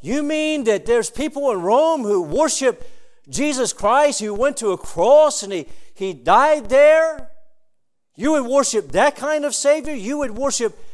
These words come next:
that kind of Christianity? What, what about, what about, uh, uh,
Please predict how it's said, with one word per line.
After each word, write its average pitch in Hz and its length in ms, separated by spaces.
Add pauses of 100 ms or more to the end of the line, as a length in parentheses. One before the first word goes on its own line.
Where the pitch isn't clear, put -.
(120)
that 226 260
kind 302 300
of 262 100
Christianity? 302 840
What, 285 300 (140)
what 294 160
about, 302 360 (240)
what 180 160
about, 294 380
uh, 254 240 (480)
uh, 170 440